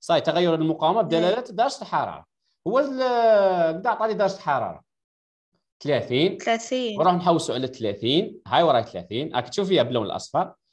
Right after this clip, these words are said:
Speaker 1: نديروا الإسقاط، من بعدها
Speaker 2: إيه.
Speaker 1: نخرجوا المقاومة تاعها. ثلاثين وش يقابلها؟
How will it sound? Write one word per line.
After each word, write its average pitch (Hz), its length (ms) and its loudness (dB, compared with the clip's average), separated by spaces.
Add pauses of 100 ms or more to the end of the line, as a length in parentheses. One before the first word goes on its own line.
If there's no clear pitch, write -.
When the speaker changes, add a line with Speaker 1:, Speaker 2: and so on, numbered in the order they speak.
(180)
Speaker 1:
نديروا 196 260 4
الإسقاط، - 760 -2 (180)
من 117 60 -10
بعدها 165 220 0
Speaker 2:
إيه. 175 60 0
Speaker 1:
نخرجوا 175 340 -2
المقاومة 151 480 -2
تاعها. - 320 -16 (340)
ثلاثين 220 460 0
وش 175 260 -6
يقابلها؟ 170 1040 0